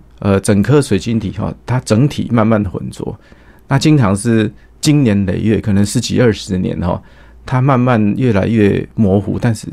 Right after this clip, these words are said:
它因为症状不是进行得很快，所以常常没有办法很早期就发现。所以其实不同型的白内障，它的临床表现也是不太一样。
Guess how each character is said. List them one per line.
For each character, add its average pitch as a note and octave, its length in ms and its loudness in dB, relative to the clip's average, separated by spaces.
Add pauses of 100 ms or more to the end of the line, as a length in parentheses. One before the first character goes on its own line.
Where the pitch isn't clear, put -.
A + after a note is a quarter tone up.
它 B2+ 320 0
因 B2+ 120 -2
为 C3 80 2
症 A#2 220 0
状 A2 240 -2 (220)
不 A#2 80 0
是 A2+ 120 2
进 A#2 220 0
行 G2+ 160 -2
得 G2 80 -2
很 G2 140 -4
快， - 200 -2 (360)
所 - 140 0
以 G2+ 40 0
常 G2+ 160 -2
常 F#2+ 180 -2
没 G2+ 80 0
有 G2+ 80 2
办 G2 180 0
法 - 140 -4
很 G#2+ 260 -2
早 F#2+ 200 -2
期 - 160 -12
就 F#2 140 -6
发 F2 240 -10
现。 - 220 -8 (520)
所 D3 120 0
以 C3+ 60 2
其 A2+ 180 -2
实 G#2 340 -2 (280)
不 D#3+ 100 0
同 G#2 220 0
型 G#2+ 200 -4
的 G2+ 80 -4
白 F2+ 200 -4
内 G#2+ 120 2
障， A2 160 -4
它 F#2 140 -2
的 - 180 -2 (380)
临 G#2 160 0
床 F#2 240 -2
表 F2+ 140 -2
现 F#2+ 180 -2
也 F2 60 -4
是 - 120 -8
不 - 140 -10
太 F#2+ 180 -6
一 G#2 180 -8
样。 F#2+ 180 -8